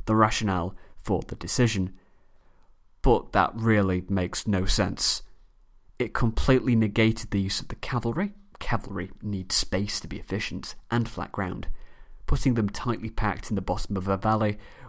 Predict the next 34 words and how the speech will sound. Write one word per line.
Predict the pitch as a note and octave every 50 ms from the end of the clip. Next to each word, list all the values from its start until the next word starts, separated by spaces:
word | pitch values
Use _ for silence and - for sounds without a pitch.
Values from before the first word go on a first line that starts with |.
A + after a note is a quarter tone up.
| - -
was | D#3 D3+ C3 -
just | - B2+ A2+ - -
about | G#2+ G2 F2 C#2 G2
the | G2+
worst | - - F2 F2 - - -
place | F2+ F#2 G2 -
for | - -
them | F#2+ -
to | - -
be. | - A2+ A2 G2 F#2+ - - - - - - - - - - - - -
As | B2+ C#3 C3 -
for | - C#3+
the | B2+ B2 A#2+ A#2+
infantry | A#2+ A#2+ - A#2+ A2+ - - - B2 A#2 A2 G#2+
just | G2+ - - A#2+ A2+ - -
sort | - B2+ A#2+ A2+ A2+ -
of | A#2 A2 G2+ - - - -
hanging | - - - - B2+ B2 A#2+ A#2 A2 A2+ A2 A2 G#2
out | G2+ G2+ G#2 G#2 -
on | - G#2 G2+
the | G2+
side | G2 - - A2+ G#2 G#2
of | F#2+ G2
a | G2
mountain, | F#2+ G2+ A2 A2+ A2 - - - G2+ F#2+ F#2+ F#2+ - - - - - - - - - - _
I, | - A2 A2+ A2 A2 A2 G#2+ G#2+ G2+ - - - - - - - - - - - - - - - - - - - - - - - - -
yeah, | F#2 - - A2+ G2+ F#2 - - - - - - - - - - - - - - -
no | C3 A#2+ A2+ A2+ A2+ G2+
idea | G2 G2+ G2 F#2+ E2
what | - F2+ G2
that's | - - - - A#2+
about. | - F2+ F#2 G#2 E2+ - - - - - - - - - - - - - - - - - - - - - - - - - - - - - - - - - - - - - -
Scipio | - - - - G#3 G3 - - D3 C#3+ C#3 C3+ B2+ -
looked | B2 B2+ B2 C3 C3 A#2+ - - -